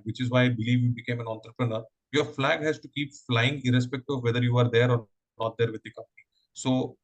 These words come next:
one, follow the earn and spend philosophy. Second, learn to build institutions and not companies which is being built for valuation purposes.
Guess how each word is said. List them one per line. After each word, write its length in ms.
one, 260
follow 260
the 120
earn 140
and 100
spend 220
philosophy. 560
Second, 560
learn 280
to 60
build 240
institutions 680
and 420
not 200
companies 400
which 140
is 80
being 240
built 160
for 100
valuation 480
purposes. 480